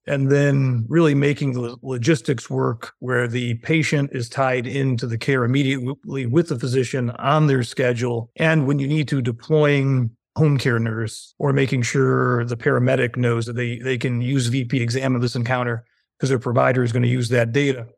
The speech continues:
The A I can really tie all these different data points together better than we can now.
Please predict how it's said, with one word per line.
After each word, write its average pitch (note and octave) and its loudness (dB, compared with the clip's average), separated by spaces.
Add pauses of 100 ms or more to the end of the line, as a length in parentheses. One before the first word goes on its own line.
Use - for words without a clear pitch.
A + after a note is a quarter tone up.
(120)
The F3 2
A G3+ 4
I F#3 2
can D#3 -2
really D3 2
tie C#3+ 2
all C3 -2
these B2+ -2
different B2+ -2
data B2 -2
points A#2+ -4
together A#2+ 0
better A#2+ 0
than A#2 0
we A2+ -4
can A2+ -6
now. G#2+ -8